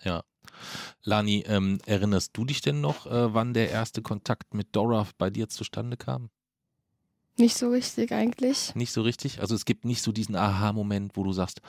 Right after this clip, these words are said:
Speaker 1: Oh, da war diese Szene mit Dora oder, ähm, dass es mit deinem Brudi war, äh, oder das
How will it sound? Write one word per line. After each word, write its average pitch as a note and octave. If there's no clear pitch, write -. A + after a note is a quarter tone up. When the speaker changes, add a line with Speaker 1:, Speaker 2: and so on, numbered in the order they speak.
Speaker 1:
Oh, C#3+
da C#3
war C3
diese D#3
Szene C3+
mit B2
Dora B2+
oder, G2+
ähm, G#2+
dass G#2
es G#2
mit A2
deinem G2+
Brudi A#2
war, G#2
äh, -
oder G2
das -